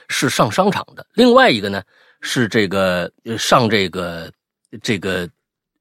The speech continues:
就是他们的一个办公楼的，哎，这样的一个结构。我呢，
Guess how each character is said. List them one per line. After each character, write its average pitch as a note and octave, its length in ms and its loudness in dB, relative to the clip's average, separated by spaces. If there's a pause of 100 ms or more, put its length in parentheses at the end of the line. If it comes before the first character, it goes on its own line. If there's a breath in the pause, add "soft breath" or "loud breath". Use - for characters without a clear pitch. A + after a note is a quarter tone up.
(240)
就 G#2+ 140 -6
是 F#2 260 -8 (100)
他 - 140 0
们 C#3+ 80 6
的 C3 60 4
一 B2+ 60 2
个 C#3+ 80 -2
办 C#3 180 4
公 F#3 140 4
楼 A2 200 0
的， F#3 80 -8 (760)
哎， A2 220 4
这 B3 160 4
样 A2+ 140 4
的 F2 80 -8
一 D#2+ 60 -12
个 D#2+ 80 -10
结 - 180 -12
构。 - 140 -20 (880 loud breath)
我 A2+ 300 6
呢， A3+ 200 6